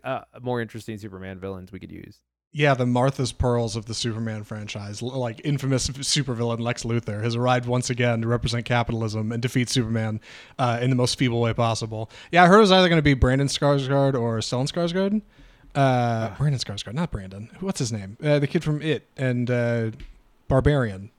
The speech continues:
Speaker 1: Peter.
Speaker 2: Ah,
Speaker 1: No.
Speaker 2: it's, it's, it's escaping
Speaker 1: One
Speaker 2: me.
Speaker 1: of, one of
Speaker 2: One
Speaker 1: the
Speaker 2: of the
Speaker 1: Bill.
Speaker 2: Skarsgårds.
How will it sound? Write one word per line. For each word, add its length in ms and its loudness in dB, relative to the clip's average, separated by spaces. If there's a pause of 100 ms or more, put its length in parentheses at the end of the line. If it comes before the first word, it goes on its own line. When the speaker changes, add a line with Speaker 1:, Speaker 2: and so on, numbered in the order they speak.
Speaker 1:
Peter. 280 0
Speaker 2:
Ah, 520 2
Speaker 1:
No. 240 -4
Speaker 2:
it's, 120 -2
it's, 280 -2
it's 140 -6
escaping 440 4
Speaker 1:
One 120 10
Speaker 2:
me. 100 4
Speaker 1:
of, 120 -8
one 300 8
of 100 6
Speaker 2:
One 140 12
Speaker 1:
the 80 12
Speaker 2:
of 60 8
the 80 12
Speaker 1:
Bill. 160 12
Speaker 2:
Skarsgårds. 460 4